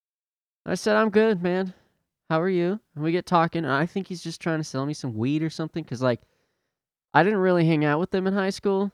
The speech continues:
I just kinda, like, supported their gang and their antics from afar. But he's like, "Bro,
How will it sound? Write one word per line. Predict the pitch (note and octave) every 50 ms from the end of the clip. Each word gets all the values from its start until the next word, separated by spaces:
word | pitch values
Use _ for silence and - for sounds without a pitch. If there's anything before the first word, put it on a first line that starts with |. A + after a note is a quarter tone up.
| _ _ _ _ _ _ _ _ _ _ _ _ _ _ _ _ _ _ -
I | - D3
just | D3 D#3+ D#3+ -
kinda, | - F#3 F3 E3+ D#3+
like, | D#3 D3+ C#3 C3 B2 A#2 _ _ _
supported | - - - - - - D3+ D3+ D3+ D#3 D3 C3
their | C3 C3+ B2+
gang | A#2+ B2 A#2+ B2+ C3+ C#3+ D3+ D#3
and | D3 B2+
their | A#2+ A#2 A#2+
antics | G2+ A#2 A#2 B2 B2+ - - D#3+ D#3+ E3+ - - - - - - _
from | - - C3+ B2
afar. | A#2+ - - C3 A#2+ A#2+ C3 C#3+ D#3+ D#3 _ _ _ _ _ _ _ _ _ _ _ _ _ _ _ -
But | E3 D#3+
he's | E3 E3+ E3 D#3
like, | F3 D#3+ D3 C3+ B2 - - _ _ _ _ _ _ _ _ _ _ _ _ _ _ _ _ _ -
"Bro, | F#3 F3+ F3 E3+ E3 D3+ C#3 B2